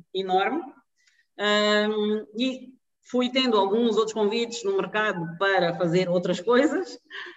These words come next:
Pensei muitas vezes em voltar, em ser freelance, e eu pensei, "Bem, agora já não quero trabalhar nem mais um dia na vida, quero só fazer aquilo que eu gosto." <laughs> Fazer team building, fazer coaching, vou dar formação. Mas o mercado também não está para isso.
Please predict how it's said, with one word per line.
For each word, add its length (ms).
Pensei 380
muitas 320
vezes 340
em 80
voltar, 320
em 60
ser 180
freelance, 800
e 340
eu 60
pensei, 240
"Bem, 100
agora 220
já 100
não 80
quero 120
trabalhar 260
nem 120
mais 200
um 80
dia 160
na 100
vida, 440
quero 160
só 120
fazer 220
aquilo 200
que 80
eu 60
gosto." 320
<laughs> 480
Fazer 160
team 240
building, 580
fazer 240
coaching, 800
vou 100
dar 120
formação. 840
Mas 400
o 60
mercado 340
também 280
não 200
está 240
para 160
isso. 380